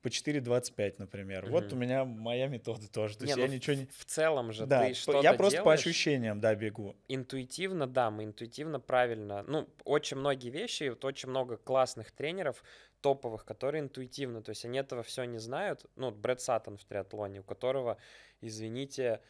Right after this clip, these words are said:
Speaker 2: Даниэла Риф, которая там, ч-, че за там ахулиард титулов в длинном триатлоне, там рекорды у нее там, и, и рекорды на дистанциях, там десять раз чемпионка мира, этот, э, Никола Шпирик, э, щас,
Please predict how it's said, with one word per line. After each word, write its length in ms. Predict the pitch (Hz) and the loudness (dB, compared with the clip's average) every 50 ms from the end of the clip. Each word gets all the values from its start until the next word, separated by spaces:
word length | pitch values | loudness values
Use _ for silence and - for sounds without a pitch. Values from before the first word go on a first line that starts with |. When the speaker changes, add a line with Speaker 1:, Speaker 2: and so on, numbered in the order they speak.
| _ _ _ _ _ _ | _ _ _ _ _ _
Speaker 2:
Даниэла 580 | 110 110 113 117 123 123 127 127 120 120 117 113 | -12 -8 -6 -4 -4 -2 0 0 0 2 0 0
Риф, 200 | 135 180 - - | -2 -4 -8 -4
которая 400 | - 170 156 - 151 139 135 123 | -4 -6 -2 0 0 0 0 2
там, 280 | - 123 113 110 104 - _ _ _ _ _ _ _ | 2 0 0 0 -4 -10 _ _ _ _ _ _ _
ч-, 160 | - - - _ | -20 -20 -20 _
че 160 | - - 120 | -14 -12 -12
за 140 | 110 107 104 | -10 -12 -12
там 300 | - - 104 101 104 - - - - _ _ | -8 -6 -6 -6 -6 -12 -16 -20 -20 _ _
ахулиард 640 | - 104 - - 120 117 120 117 113 110 - - | -16 -16 -12 -12 -8 0 2 2 2 2 -2 -8
титулов 480 | _ - 123 110 - 120 110 104 98 - | _ -12 -12 -10 -8 -6 -6 -6 -6 -8
в 80 | 110 107 | -14 -16
длинном 380 | 107 117 117 117 113 110 104 104 | -12 -8 -8 -6 -6 -6 -8 -8
триатлоне, 520 | - 107 104 101 101 - 110 107 107 101 | -6 -4 -4 -4 -4 -4 -4 -4 -4 -4
там 240 | 98 - 98 98 98 | -8 -10 -10 -4 -4
рекорды 460 | 101 104 - - 113 104 98 98 98 95 | -4 -2 2 2 2 2 2 0 -6 -8
у 40 | 98 | -8
нее 260 | 95 95 92 92 92 | -8 -10 -10 -10 -10
там, 220 | - - 92 92 - | -10 -12 -12 -12 -14
и, 160 | - 110 110 | -14 -14 -16
и 220 | - - 120 120 | -10 -6 -6 -4
рекорды 480 | 113 117 - - 123 123 117 104 - 104 | -4 -4 -2 2 2 2 2 2 -2 -8
на 100 | 101 98 | -10 -10
дистанциях, 680 | 98 104 - - - 151 175 202 185 - - 120 - | -10 -12 -8 -2 0 0 0 -2 -4 -6 -6 -8 -8
там 200 | - - 104 98 95 | -8 -12 -12 -12 -10
десять 340 | 104 120 120 - 113 101 - | -10 -8 -8 -8 -10 -6 -4
раз 160 | 107 101 101 | -4 -4 -4
чемпионка 540 | - - 101 95 - 104 101 98 - - 101 | -6 -12 -16 -10 -8 -8 -8 -8 -10 -10 -10
мира, 340 | 113 147 170 165 143 123 - - - - - _ - 117 117 - _ | -8 -6 -2 -2 -2 -2 -2 -8 -18 -20 -20 _ -20 -20 -20 -16 _
этот, 440 | - 104 113 107 - 98 - - - | -4 -4 -4 -4 -6 -10 -12 -8 -6
э, 200 | 98 92 95 95 | -4 -4 -4 -4
Никола 440 | 98 107 104 - - 127 120 110 107 | -6 -8 -8 -4 -2 0 0 0 -2
Шпирик, 580 | - - - - 160 185 190 180 156 - - - - - - _ _ _ | -4 -6 -10 -8 -6 -4 -2 -4 -4 -4 -10 -16 -18 -20 -20 _ _ _
э, 140 | - - 110 | -12 -12 -10
щас, 480 | 107 - - 139 165 - - - - - | -6 0 0 2 2 0 -2 -8 -14 -16